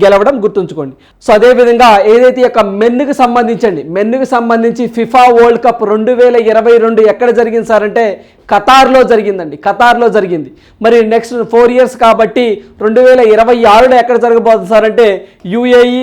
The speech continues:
మెక్సికో, కెనడా సంయుక్తంగా నిర్వహించబోతున్నాయి మెన్స్‌కు సంబంధించింది. ఇది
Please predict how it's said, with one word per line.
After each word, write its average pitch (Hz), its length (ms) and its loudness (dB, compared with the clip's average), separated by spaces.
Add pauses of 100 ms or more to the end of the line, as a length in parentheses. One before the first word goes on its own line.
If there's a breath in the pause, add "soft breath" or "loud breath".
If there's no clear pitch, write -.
(140)
మెక్సికో, 220 340 -2 (100)
కెనడా 226 260 2 (120)
సంయుక్తంగా 226 480 -4 (120)
నిర్వహించబోతున్నాయి 214 840 -2
మెన్స్‌కు 208 380 -4
సంబంధించింది. 165 500 -10 (320 soft breath)
ఇది 247 120 -2